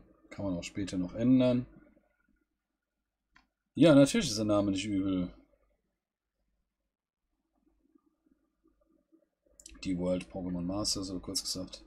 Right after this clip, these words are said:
die Welt ist ein Turnier, bei dem sich Trainer aus aller Welt jeweils zu drei Teams zusammenschließen und Pokémon,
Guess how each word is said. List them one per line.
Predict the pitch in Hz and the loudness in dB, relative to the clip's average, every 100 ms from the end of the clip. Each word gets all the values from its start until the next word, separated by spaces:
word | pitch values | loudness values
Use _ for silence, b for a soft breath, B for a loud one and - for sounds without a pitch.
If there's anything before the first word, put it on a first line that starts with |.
| - | -16
die | |
Welt | 90 92 | -10 -6
ist | 117 | -4
ein | 143 117 | -2 -2
Turnier, | 131 139 165 | 0 2 4
bei | 143 117 | 2 -2
dem | 113 | -4
sich | 113 | -6
Trainer | - 123 123 | -6 -2 0
aus | 113 107 | 0 0
aller | 117 110 | -2 0
Welt | 107 98 | -2 -2
jeweils | 98 101 95 - | -4 -4 -2 -2
zu | - | -4
drei | - 104 | -8 -8
Teams | 95 98 92 | -8 -8 -8
zusammenschließen | 104 117 110 107 104 107 B B B B | -8 -10 -8 -10 -8 -10 B B B B
und | - 165 139 | 0 0 0
Pokémon, | - 101 98 92 92 | -4 -6 -2 -2 -2